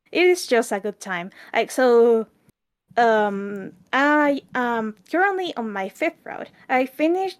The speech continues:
the Prestige Parasite, uh, Shelby Snail route, and kind of, it, it kind of, like, depicted a more, like, modern couple where both, uh, both people, like, work and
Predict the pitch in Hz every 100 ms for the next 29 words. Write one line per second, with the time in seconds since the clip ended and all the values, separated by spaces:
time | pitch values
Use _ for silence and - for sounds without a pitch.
0 | _ 254 240 226 220 - 233 - 240 -
1 | - 202 240 - 311 311 330 339 - _
2 | _ - 220 208 208 240 240 233 220 214
3 | 247 285 294 _ 269 269 392 - - -
4 | _ _ _ _ _ _ 269 262 247 247
5 | 240 233 226 294 381 330 - _ _ -
6 | 269 - 302 - 381 415 415 - - -
7 | 208 - 339 - 240 233 262 262 262 240
8 | 226 - 220 214 262 320 349 339 370 381
9 | 359 247 226 - 214 226 233 - _ _
10 | _ _ _ - 254 226 220 202 190 190
11 | - _ _ _ - 240 240 247 240 214
12 | 208 _ 190 220 262 247 220 202